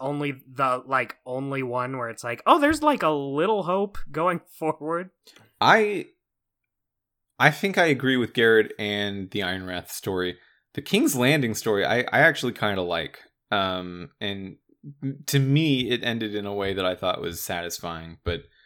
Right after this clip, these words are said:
Speaker 2: um,
Speaker 1: Oh, I hated it, but
Speaker 2: well,
Speaker 1: I'm
Speaker 2: let,
Speaker 1: glad
Speaker 2: let's
Speaker 1: you
Speaker 2: go over
Speaker 1: liked
Speaker 2: there,
Speaker 1: it.
Speaker 2: 'cause we, we finished the
Speaker 1: Okay.
Speaker 2: North Grove story. So here's King's Landing.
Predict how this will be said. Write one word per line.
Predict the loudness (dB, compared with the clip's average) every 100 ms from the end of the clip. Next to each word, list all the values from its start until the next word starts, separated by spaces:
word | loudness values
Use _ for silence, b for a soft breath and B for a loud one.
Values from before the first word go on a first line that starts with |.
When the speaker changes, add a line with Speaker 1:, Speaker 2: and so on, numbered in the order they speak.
| _ _ _ _
Speaker 2:
um, | -2
Speaker 1:
Oh, | 4 6
I | 8 6
hated | 2 -2 0 2 6 8 6 4 2 2 2 2 2 0 -2 -4
it, | -8 -8 6
but |
Speaker 2:
well, | 10
Speaker 1:
I'm | 10
Speaker 2:
let, | 10
Speaker 1:
glad |
Speaker 2:
let's | 8 8
Speaker 1:
you |
Speaker 2:
go | 10
over | 10
Speaker 1:
liked | 10
Speaker 2:
there, | 6
Speaker 1:
it. |
Speaker 2:
'cause | 4
we, | 2 4
we | 2
finished | 0 -2 -2 2
the | 4 6 6
Speaker 1:
Okay. | 4 2
Speaker 2:
North | 0 2
Grove | 4 2
story. | 2 -4 -6
So | -2 0 2
here's | 2 2
King's | 0 -4 -2
Landing. | 0 0 -2 -6